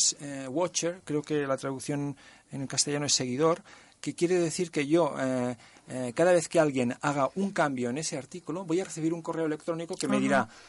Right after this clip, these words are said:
Speaker 1: "Se ha hecho ese cambio". Eso no me da ningún privilegio para luego autorizar o no ese cambio, porque no, no, no funciona así la Wikipedia, pero sí que me avisa de que alguien ha hecho un cambio. Entonces,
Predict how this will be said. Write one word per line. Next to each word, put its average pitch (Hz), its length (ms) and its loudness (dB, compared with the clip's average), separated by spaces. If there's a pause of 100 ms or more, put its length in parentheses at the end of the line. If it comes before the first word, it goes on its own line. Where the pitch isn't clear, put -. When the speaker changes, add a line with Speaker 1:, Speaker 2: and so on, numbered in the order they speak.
Speaker 1:
"Se - 120 0
ha 180 40 8
hecho 196 140 2
ese 190 160 4
cambio". 107 420 -4
Eso 170 180 4
no 214 80 2
me 175 120 2
da 185 100 6
ningún 160 260 0
privilegio 160 680 0 (500)
para 120 220 4
luego 123 240 4
autorizar 127 720 2
o 135 60 2
no 127 160 0
ese 131 160 0
cambio, 180 240 -4
porque - 240 -10
no, 117 240 -4
no, 117 180 -10
no 117 140 -6
funciona 117 360 -8
así 117 180 -4
la 110 100 -8
Wikipedia, 117 480 -12
pero 139 180 -6
sí 180 160 2
que 175 160 0
me 156 100 -2
avisa 165 280 2
de 180 80 -6
que 131 80 0
alguien 135 180 -2
ha 139 40 -4
hecho 127 140 -6
un 120 100 -12
cambio. 107 320 -12
Entonces, 117 360 -4